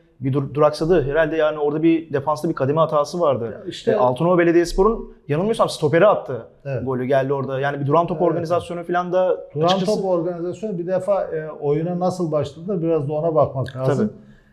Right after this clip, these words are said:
Speaker 2: E, şimdi Yalovaspor, e, yani evet doğru yapıyorlar.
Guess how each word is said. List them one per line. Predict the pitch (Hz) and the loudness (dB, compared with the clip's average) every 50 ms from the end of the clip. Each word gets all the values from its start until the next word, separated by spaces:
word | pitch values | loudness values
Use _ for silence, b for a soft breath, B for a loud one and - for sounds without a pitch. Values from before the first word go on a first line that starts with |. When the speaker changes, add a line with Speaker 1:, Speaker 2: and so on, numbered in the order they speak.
| b b b _ - | b b b _ -4
Speaker 2:
E, | 131 127 127 127 123 | -2 -2 0 -2 -2
şimdi | - - 143 139 | -4 -4 0 2
Yalovaspor, | 151 156 165 180 175 165 156 - - - - 208 202 202 - - - - - 156 | 4 6 6 6 6 4 2 0 -2 -4 -2 -2 -2 -4 -6 -14 -20 -16 -10 -6
e, | 147 143 139 135 135 131 131 127 131 - - 170 165 160 | -2 0 0 0 0 0 -2 -4 -6 -8 -10 -12 -10 -8
yani | 151 147 143 143 147 147 139 - - - - - - _ _ _ _ _ _ _ _ _ - | -6 -4 -4 -4 -4 -4 -6 -6 -10 -16 -20 -20 -20 _ _ _ _ _ _ _ _ _ 4
evet | 143 143 139 123 - - | 6 6 6 6 4 2
doğru | 147 139 139 143 143 147 | 2 4 6 6 6 6
yapıyorlar. | 143 131 - - 120 110 107 117 143 165 | 4 4 4 2 -2 -4 0 2 2 0